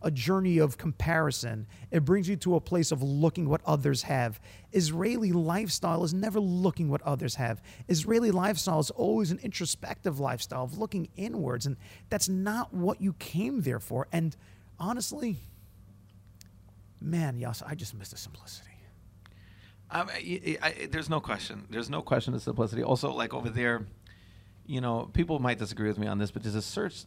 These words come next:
Speaker 2: certain sniut over there that, that's ingrained. What I mean by that is, is that, like, if you go too fancy over there, you're a little bit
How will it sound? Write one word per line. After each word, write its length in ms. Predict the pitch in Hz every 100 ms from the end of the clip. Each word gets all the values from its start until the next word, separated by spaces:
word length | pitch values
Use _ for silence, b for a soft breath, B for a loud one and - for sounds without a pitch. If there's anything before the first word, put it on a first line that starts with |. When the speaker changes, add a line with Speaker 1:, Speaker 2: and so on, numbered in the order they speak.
| -
Speaker 2:
certain 480 | - - 185 147
sniut 540 | 135 - 143 139 147 147
over 200 | 110 110
there 260 | 104 107 107
that, 200 | 110 104
that's 320 | 107 107 -
ingrained. 720 | - 110 107 117 117 90 90 -
What 120 | 110
I 60 | 127
mean 120 | 160
by 100 | 151
that 140 | 135
is, 140 | 127 113
is 120 | 113
that, 140 | 117
like, 260 | 113 113 - b b b b
if 120 | -
you 100 | -
go 260 | 190 143 165
too 260 | - - 139
fancy 520 | - 120 135 - -
over 200 | - 170
there, 340 | 180 190 185 -
you're 240 | 127 143
a 60 | 131
little 680 | 113 123 143 180 202 202 170
bit 220 | 170